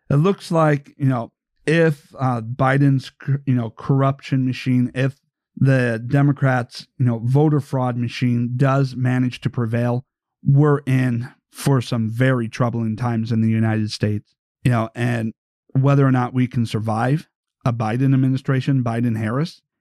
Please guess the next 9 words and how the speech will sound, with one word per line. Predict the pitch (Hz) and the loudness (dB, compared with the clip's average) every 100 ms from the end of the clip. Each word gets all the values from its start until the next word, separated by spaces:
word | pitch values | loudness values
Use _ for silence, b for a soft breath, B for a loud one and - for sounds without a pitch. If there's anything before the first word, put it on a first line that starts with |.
| - | -2
if | 131 143 | 0 2
that | 139 127 - | 0 -2 0
ends | 135 135 | 2 2
up | 131 135 - | 0 -4 -2
being | 127 131 127 | 0 2 0
the | 117 | -2
ultimate | 107 131 131 120 - | -4 -4 -2 -4 -4
case, | 117 139 190 - _ _ - | -4 -2 -4 -10 _ _ -2
honestly, | 135 165 175 220 | 2 2 2 0